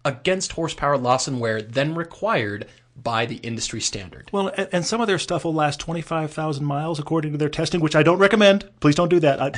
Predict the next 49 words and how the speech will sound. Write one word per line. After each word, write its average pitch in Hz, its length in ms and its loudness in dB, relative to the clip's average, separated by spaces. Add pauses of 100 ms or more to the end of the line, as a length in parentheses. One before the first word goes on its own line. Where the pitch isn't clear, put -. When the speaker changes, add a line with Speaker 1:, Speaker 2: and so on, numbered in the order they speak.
(140)
Speaker 2:
the 143 100 4
Speaker 1:
<laughs> - 40 0
Speaker 2:
three 240 160 2
thousand's 180 420 4
one 170 180 2
thing, 143 180 0
but 127 120 0
the - 40 -16
twenty-five 165 440 0
thousand 143 260 2
we're 127 80 0
not 123 160 2
recommending 110 460 2
either. 92 300 2 (260)
But 117 120 -2
those 175 160 -2
products 135 380 -4
are 107 140 -10
great. 98 420 -4
Amsoil 156 560 -4
dot 131 240 -4
com, 127 300 -2
they 123 100 -6
have 107 140 -6
a 90 40 -10
great 117 240 -4
lookup 127 360 -4
table 151 340 0
we've 120 140 0
been 127 160 -4
posting, 135 440 -4 (100)
links 123 220 -2
for - 140 -2
that, 139 320 2 (200)
where 110 100 -4
you 110 60 -4
can 117 100 -4
look 104 140 -4
up 104 60 -4
Speaker 1:
Yeah. 110 140 0
Speaker 2:
your 151 140 2
car, 131 400 -2 (200)
find 110 300 -2
the 95 80 0
exact 107 400 -4
right 139 220 -2
product 113 400 -2 (160)
from 101 300 -4
them. 87 180 -6